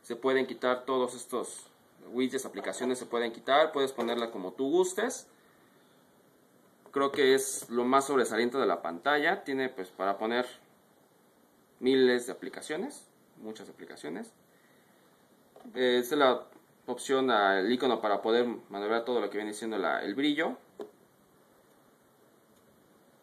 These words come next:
El reloj, eh, para entrar al Wi-Fi, en modo avión, para que no llegue ninguna notificación, la configuración, que entramos a todo lo que viene siendo la,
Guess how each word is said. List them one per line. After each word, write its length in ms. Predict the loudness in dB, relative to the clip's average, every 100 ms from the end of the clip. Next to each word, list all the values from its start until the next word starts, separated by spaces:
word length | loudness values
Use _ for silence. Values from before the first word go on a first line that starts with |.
| _
El 100 | -10
reloj, 460 | -4 2 4 2 0
eh, 300 | -2 0 2
para 140 | 0 -2
entrar 240 | 2 2
al 80 | 4
Wi-Fi, 380 | 4 4 4 6
en 80 |
modo 180 | 6 4
avión, 320 | 6 6 4
para 120 | 4 2
que 60 |
no 80 | 2
llegue 140 | 2
ninguna 200 | 2 0
notificación, 600 | -2 -4 -10 -10 -4 -4 -4
la 100 | -6
configuración, 720 | -8 -6 -4 -4 -2 -2 -2
que 120 | -4
entramos 320 | -6 -6 -6
a 80 | -6
todo 160 | -6 -6
lo 80 |
que 80 | -6
viene 100 | -10
siendo 240 | -10 -12 -10
la, 200 | -12